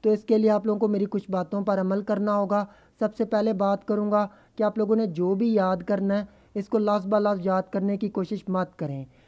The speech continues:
जो भी टॉपिक आप लोगों को याद करना है, इसके इंपॉर्टेंट कीवर्ड्स का एक फार्मूला बना लें और इस फार्मूले की मदद से सारा टॉपिक खुद लिखने की कोशिश करें। इस तरीके से याद किया हुआ कोई भी सबक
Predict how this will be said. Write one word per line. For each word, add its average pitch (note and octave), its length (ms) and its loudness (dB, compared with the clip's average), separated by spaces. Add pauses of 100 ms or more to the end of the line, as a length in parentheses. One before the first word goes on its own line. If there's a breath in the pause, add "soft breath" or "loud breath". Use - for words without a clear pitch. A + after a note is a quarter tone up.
(360 soft breath)
जो G#3 240 2
भी A3+ 160 2
टॉपिक G#3+ 360 0
आप G3+ 140 0
लोगों G#3+ 120 0
को G#3 140 2
याद F3+ 360 0
करना G#3 320 0
है, G#3 120 -2 (180 loud breath)
इसके G3+ 240 -4
इंपॉर्टेंट G#3 540 -2
कीवर्ड्स G3+ 460 0
का G3+ 140 0
एक G3 180 -2
फार्मूला F3 420 0
बना G#3+ 280 2
लें G#3 200 0 (380 loud breath)
और G#3 120 2
इस G#3+ 140 -2
फार्मूले G3 440 0
की A3+ 140 -2
मदद G3+ 280 0
से G3 140 -4
सारा F#3+ 300 0
टॉपिक G3+ 320 -2
खुद G#3 180 -2
लिखने F#3+ 340 -2
की G#3 200 -4
कोशिश F#3 340 -4
करें। C#3+ 260 -8 (460 soft breath)
इस G#3+ 180 -2
तरीके A3 320 0
से A3 140 -2
याद F#3+ 400 0
किया G#3+ 240 0
हुआ G#3 240 0 (160)
कोई A3+ 200 2
भी G#3+ 140 0
सबक F#3 380 -4